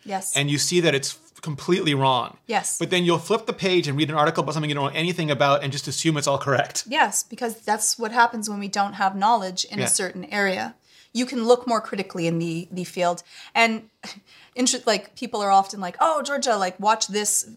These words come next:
Speaker 1: video on psychology or, uh, or this show." That, and I'm like, "That's work for me. I, it's my field. I'm starting
Speaker 2: Yeah.
Speaker 1: to now piece different things apart." I don't find that relaxing as someone else might because I'm, um, going through an analysis of it.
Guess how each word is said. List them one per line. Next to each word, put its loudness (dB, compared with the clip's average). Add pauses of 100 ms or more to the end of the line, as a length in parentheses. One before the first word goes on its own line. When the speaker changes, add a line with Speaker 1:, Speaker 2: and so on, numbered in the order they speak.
Speaker 1:
video -2
on 2
psychology -2
or, -4 (300)
uh, 2 (140)
or 0
this 0
show." 2
That, -4
and -4
I'm -4
like, -4
"That's -2
work 0
for -10
me. -8
I, 2 (200)
it's -8
my 2
field. 2
I'm -2
starting -2
Speaker 2:
Yeah. -12
Speaker 1:
to -2
now 0
piece -2
different -6
things -6
apart." 2
I 2
don't 0
find -2
that -2
relaxing -2
as -6
someone -4
else 2
might -6
because -4 (360)
I'm, 0 (480)
um, 0 (120)
going -2
through -6
an -4
analysis -2
of -10
it. -16